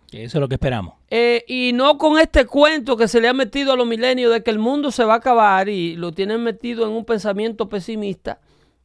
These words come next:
Speaker 2: donde prácticamente viven tras un, una, una amargura, una depresión constante, porque, eh, están pensando o le han hecho creer tras un sistema de educación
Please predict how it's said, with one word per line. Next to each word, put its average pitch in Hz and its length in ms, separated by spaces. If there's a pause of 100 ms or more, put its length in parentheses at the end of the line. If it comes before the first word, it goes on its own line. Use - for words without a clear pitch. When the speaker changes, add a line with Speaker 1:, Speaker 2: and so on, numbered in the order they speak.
Speaker 2:
donde 202 440
prácticamente 226 840
viven 233 360
tras 208 440
un, 262 440 (600)
una, 240 880
una 269 240
amargura, 240 840
una 240 180
depresión 247 680
constante, 226 800 (640)
porque, 233 840
eh, 214 460
están 269 400
pensando 233 840
o 208 120
le 208 120
han 233 120
hecho 247 240
creer 233 360
tras 208 180
un 226 100
sistema 226 440
de 220 60
educación 214 720